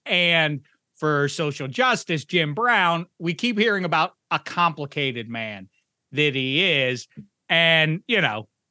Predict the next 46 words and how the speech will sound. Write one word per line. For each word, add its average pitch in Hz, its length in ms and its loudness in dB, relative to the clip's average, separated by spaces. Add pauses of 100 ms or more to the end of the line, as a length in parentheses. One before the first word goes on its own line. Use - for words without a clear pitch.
there's - 180 2
some 143 160 -8
pretty 147 340 -2
bad 135 380 0
stuff 135 360 -2
on 135 200 -4
the 120 80 -4
side 120 420 0
there. 110 220 -4
But, 117 240 -4 (420)
man, 156 220 2
his 220 200 2
numbers, 208 380 0
I, 208 260 -2
I 196 60 -2
think 320 300 0 (100)
just 254 180 2
from 185 200 2
a 156 40 2
sports 120 380 -4
perspective, - 640 -10 (640)
I 190 120 2
think 370 200 4
there 381 140 6
are 208 40 4
certain 214 280 2
people, 160 240 4
we 165 100 6
talked 233 240 0
about 208 220 4
this 180 180 2
with 147 220 2
teams 131 560 2
too, 110 320 0 (160)
and 165 180 4
Gino 233 420 4
Auriemma's 151 680 4
uconn 135 520 2
basketball 107 680 0 (500)
teams 131 460 2 (280)
make 151 220 2
me 147 100 4
think 143 200 2
of 131 80 4
this 123 200 2
too. 117 260 2